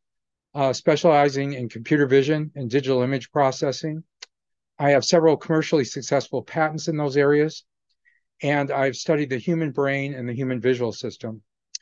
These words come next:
That is the best visual system that we have access to. So that's what a lot of computer vision researchers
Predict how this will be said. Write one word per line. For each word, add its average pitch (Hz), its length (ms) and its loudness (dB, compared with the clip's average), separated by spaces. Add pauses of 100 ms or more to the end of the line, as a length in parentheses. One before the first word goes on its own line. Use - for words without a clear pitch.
(340)
That 147 460 4
is 139 340 4
the 135 100 -4
best 139 460 0 (140)
visual 135 340 0
system 127 380 -8
that 120 100 -8
we 123 140 0
have 113 160 0
access 123 480 0
to. 117 320 -4 (480)
So 123 640 0
that's 131 400 -2
what 143 160 -6
a 123 40 -2
lot 123 260 0
of 117 200 -4 (300)
computer 131 320 -2
vision 120 260 -2
researchers 117 800 -4